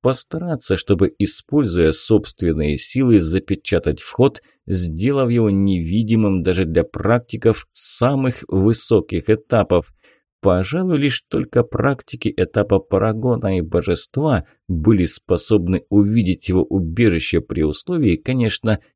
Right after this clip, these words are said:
если зададутся такой целью. Используя духовную силу, Сонг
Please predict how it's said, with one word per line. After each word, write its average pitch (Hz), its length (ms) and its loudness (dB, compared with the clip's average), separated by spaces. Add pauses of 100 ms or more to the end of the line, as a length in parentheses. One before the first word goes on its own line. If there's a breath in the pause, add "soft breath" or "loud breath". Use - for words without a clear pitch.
если 110 680 0
зададутся 113 1080 0
такой 107 500 0
целью. 87 640 0 (680)
Используя 131 640 0
духовную 87 680 0
силу, 160 500 2 (200)
Сонг - 500 -2